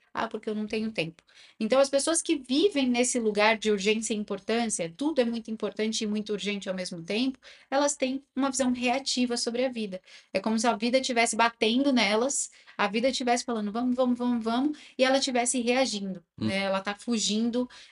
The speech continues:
Speaker 1: é, do atraso, fugindo do, do desespero. E aí, o Stephen Covey, ele, ele traz uma visão diferente. Ele diz, "Não, a gente precisa construir uma realidade, um processo de olhar pro tempo,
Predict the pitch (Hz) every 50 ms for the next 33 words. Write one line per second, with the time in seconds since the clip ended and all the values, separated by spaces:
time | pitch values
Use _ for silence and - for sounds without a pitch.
0 | _ - 202 202 202 196 196 196 196 190 190 214 220 214 214 - 190 175 165 160
1 | 175 - 170 170 170 - - 208 202 190 190 202 208 214 214 208 214 190 196 202
2 | 202 202 196 196 - - - _ - 196 202 196 196 190 - 196 - - - 180
3 | 165 165 160 - _ _ _ - - - - - _ - - 269 269 277 330 339
4 | 330 285 254 - - 247 247 - 208 208 - - 247 277 269 233 233 226 226 226
5 | 254 247 - - - 240 269 269 - 277 269 277 277 277 277 262 - 285 285 269
6 | - - 349 339 302 226 220 220 226 220 - - - _ _ _ _ _ _ _
7 | _ - - 254 254 269 254 - 254 247 233 262 294 320 302 240 - - _ _
8 | _ _ _ _ _ _ _ _ _ _ _ _ - 214 226 269 294 294 - 285
9 | 285 269 - - 294 311 294 285 240 220 - - 226 208 220 - - - 214 196
10 | 190 190 214 254 269 247 214 208 208 214 208 208 202 196 190 196 202 190 - 165
11 | 160 156 156 160 160 165 190 233 254 - _ _ _ _ _ _ _ _ _ _
12 | _ - - 208 208 202 - 214 214 214 - - - 240 226 262 311 320 - 294
13 | 247 254 247 226 220 208 208 226 220 - 208 214 214 - - 180 180 175 180 _
14 | - 220 233